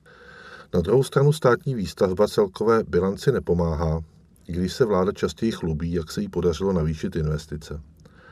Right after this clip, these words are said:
Jádro problému se nejspíš najde v číslech o inflaci. Cena stavebních prací vyrostla po roce dva tisíce devatenáct o třetinu. To odpovídá průměrné míře zdražování v časech velké inflace,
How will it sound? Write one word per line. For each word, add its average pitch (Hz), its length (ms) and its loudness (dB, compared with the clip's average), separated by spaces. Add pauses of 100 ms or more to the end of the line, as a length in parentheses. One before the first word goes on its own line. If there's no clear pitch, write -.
(420)
Jádro 90 280 2
problému 113 500 2
se - 140 0
nejspíš 123 380 -2
najde 95 280 2
v - 40 -8
číslech 92 420 -4
o 87 80 2
inflaci. 82 540 -2 (400)
Cena 104 220 2
stavebních 131 480 2
prací 107 380 -2
vyrostla 101 400 -2
po 107 140 -2
roce 98 240 -2
dva 98 140 2
tisíce 92 440 -4
devatenáct 92 540 0
o 80 60 -4
třetinu. 78 480 -6 (500)
To - 100 2
odpovídá 123 500 2
průměrné 117 560 0
míře 113 300 2
zdražování 90 720 2
v - 60 -12
časech 95 340 -4
velké 101 300 2
inflace, 82 580 -2